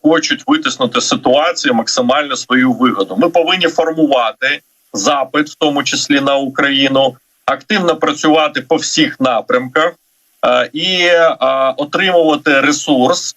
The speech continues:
е, для боротьби проти Російської Федерації. Е, наприклад, е, Саудівська Аравія нам не ворог. Мало хто з-, пам'ятає, що Саудівська в-, А-, Аравія,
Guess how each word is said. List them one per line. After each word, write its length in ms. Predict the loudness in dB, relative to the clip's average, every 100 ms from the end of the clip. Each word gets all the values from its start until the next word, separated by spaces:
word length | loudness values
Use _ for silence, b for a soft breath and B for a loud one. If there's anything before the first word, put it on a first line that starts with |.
| _ 2
е, 220 | 2 2 0
для 240 | 0 0
боротьби 500 | 0 -2 -2 -2 -4 -2
проти 260 | -4 -2 -2
Російської 500 | 0 -2 -2 -4 -4
Федерації. 680 | -2 0 0 -2 -10 -10 _ _
Е, 240 | 0 2 0
наприклад, 560 | -2 0 0 0 -2 0 0
е, 280 | 2 2 0 -4 _
Саудівська 480 | -2 0 -2 0 -2
Аравія 680 | 2 2 4 2 2 0 2
нам 220 | 0 0
не 80 | -4
ворог. 460 | 0 2 2 -2 -10 _ _
Мало 320 | 0 2 0
хто 260 | -2 0 -2
з-, 180 | 0 -2
пам'ятає, 720 | -2 0 0 0 2 2 0
що 420 | -2 0 2 2
Саудівська 640 | 2 2 2 2 0 0 0
в-, 140 | 0
А-, 260 | 0 -2 -2
Аравія, 680 | -2 2 2 2 2 2